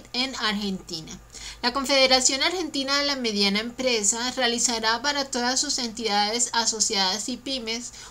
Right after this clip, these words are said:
un ciclo de charlas en vivo denominadas Innovation cuatro punto cero, la transformación digital de tus ventas. Pasamos a una noticia de larepublica punto co. Al comprar moda se prefieren los empaques ecológicos que sean amigables con el ambiente.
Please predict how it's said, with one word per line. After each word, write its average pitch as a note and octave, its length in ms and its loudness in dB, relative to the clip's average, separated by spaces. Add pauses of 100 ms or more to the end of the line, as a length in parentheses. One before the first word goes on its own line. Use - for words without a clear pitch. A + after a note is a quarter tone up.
(120)
un C4+ 160 0
ciclo D4 340 -2
de D4 220 0
charlas A#3 500 4
en C4 180 -4
vivo A3+ 280 0
denominadas A3 800 0
Innovation A3 680 -2
cuatro A#3+ 420 -6
punto G#3+ 340 -8
cero, F3+ 480 2 (320)
la A#3+ 140 0
transformación B3 800 -2
digital A#3+ 720 0
de C4+ 140 0
tus F#3+ 320 -6
ventas. - 760 -6 (300)
Pasamos C#4+ 420 4
a E4 120 4
una C#4+ 260 0
noticia C#4+ 500 2
de C4 160 4
larepublica B3+ 800 2
punto D4 480 0
co. C#4+ 380 2 (380)
Al C4+ 160 6
comprar C#4 520 4
moda D#4+ 440 2
se D#4+ 200 6
prefieren B3 540 -2
los C#4+ 200 -2
empaques A#3+ 680 -2
ecológicos D4+ 1000 2
que C4+ 180 4
sean B3 280 2
amigables B3+ 600 0
con A#3 280 -6
el E3 120 -4
ambiente. D#3 600 -6